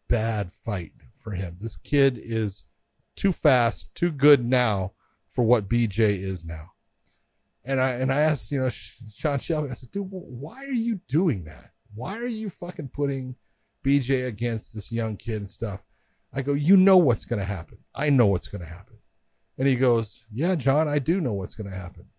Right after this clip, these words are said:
He goes, "But he makes a lot of money. And I can't give him somebody that he can just beat because then he just wants another fight and more money. So he's gonna have to earn that money."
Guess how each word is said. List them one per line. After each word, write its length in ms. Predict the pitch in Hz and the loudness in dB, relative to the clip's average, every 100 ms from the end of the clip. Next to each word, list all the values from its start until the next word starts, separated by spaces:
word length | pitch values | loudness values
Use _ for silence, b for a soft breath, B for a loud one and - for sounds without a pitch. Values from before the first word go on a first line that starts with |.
| _ _ _ | _ _ _
He 100 | 131 | -6
goes, 200 | 131 120 | -2 -4
"But 420 | 107 - 160 131 - - _ _ _ _ | -2 4 4 4 -2 -20 _ _ _ _
he 120 | - 170 | -6 -2
makes 240 | 151 - | -2 0
a 40 | |
lot 300 | 107 98 120 127 | -2 0 0 0
of 60 | |
money. 320 | 120 104 85 - _ _ _ _ _ | -2 -4 -6 -12 _ _ _ _ _
And 120 | 123 | -6
I 100 | 117 | -4
can't 400 | 113 - 196 156 | -4 0 0 0
give 220 | 113 160 151 | 2 4 4
him 120 | 131 | 0
somebody 360 | - 131 120 123 | 2 2 4 2
that 120 | 117 | 2
he 60 | 127 | 0
can 160 | 123 | 0
just 260 | 110 120 - | 0 0 2
beat 240 | 139 127 | 2 2
because 240 | 98 113 101 | -2 -4 0
then 120 | 123 | 0
he 80 | 120 | 0
just 240 | 110 - | 0 -2
wants 220 | 117 110 | -2 -2
another 260 | 104 117 123 | -2 -2 -2
fight 300 | - 127 131 | 0 -2 -2
and 140 | 104 | -4
more 180 | 101 113 | 0 2
money. 320 | 113 98 78 - _ _ _ _ _ _ _ _ _ | 2 0 -4 -12 _ _ _ _ _ _ _ _ _
So 360 | - 135 156 - | 0 2 2 -4
he's 180 | 117 117 | -8 0
gonna 160 | 139 | 2
have 180 | 131 131 | 4 2
to 60 | - | 0
earn 180 | 123 127 | 0 0
that 160 | 107 92 | 0 -4
money." 300 | 90 78 _ | -10 -14 _